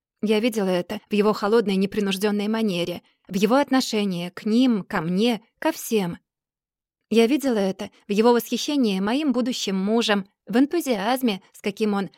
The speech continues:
относился к нашей помолвке и видам на будущее — в поздравлениях, которыми он осыпал нас по поводу нашего будущего богатства, сравнивая его со своей бедностью. Всё это шутливым тоном, плохо прикрывавшим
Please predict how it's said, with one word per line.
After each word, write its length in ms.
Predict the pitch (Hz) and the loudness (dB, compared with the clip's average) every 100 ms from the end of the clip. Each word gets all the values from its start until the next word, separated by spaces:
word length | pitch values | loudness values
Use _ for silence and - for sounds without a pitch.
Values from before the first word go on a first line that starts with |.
| _ | _
относился 580 | 208 208 214 233 220 208 | -2 0 0 0 0 -4
к 80 | - | -2
нашей 280 | 202 - | 0 0
помолвке 680 | 208 208 202 185 - - 202 _ | -2 -2 0 -2 -4 -8 -10 _
и 140 | - 285 | -4 0
видам 300 | 247 240 233 | 2 2 2
на 120 | 226 | 0
будущее — 580 | 185 175 196 - 175 208 _ _ | -2 -4 -4 -4 -6 -8 _ _
в 120 | _ | _
поздравлениях, 920 | 277 269 330 269 208 214 254 247 220 - _ | -4 0 0 2 2 2 2 0 -2 -10 _
которыми 480 | 214 214 202 196 190 | -8 -4 -2 0 0
он 220 | 190 180 - _ | -2 -4 -8 _
осыпал 580 | 196 190 196 208 226 233 | -2 -2 -4 -2 0 0
нас 280 | 196 185 - _ - | -2 -4 -10 _ -8
по 100 | 247 | -2
поводу 320 | 262 208 208 | -2 0 0
нашего 360 | 208 202 202 | 0 0 -2
будущего 460 | 190 202 196 - 196 | -2 -2 -4 -4 -2
богатства, 600 | 196 214 185 - - 185 - _ | 0 0 -2 -4 -8 -8 -10 _
сравнивая 600 | - - 208 175 175 180 185 | -18 -4 -2 -2 -4 -2 -2
его 280 | 185 196 | -2 -2
со 120 | 285 262 | -4 -6
своей 380 | - 208 240 | -4 -2 0
бедностью. 720 | 214 214 208 214 - - 202 202 _ _ _ _ _ | 0 0 0 -4 -4 -4 -4 -6 _ _ _ _ _
Всё 160 | - 220 | -8 -2
это 360 | 185 190 180 190 | -2 -2 -6 -6
шутливым 480 | - 202 208 196 185 | -6 2 2 2 0
тоном, 420 | 196 175 175 196 _ _ - | -2 -2 -4 -8 _ _ 0
плохо 280 | 220 214 | 2 2
прикрывавшим 800 | 202 196 202 185 202 214 220 185 | 0 -2 -2 0 -2 -2 -2 -2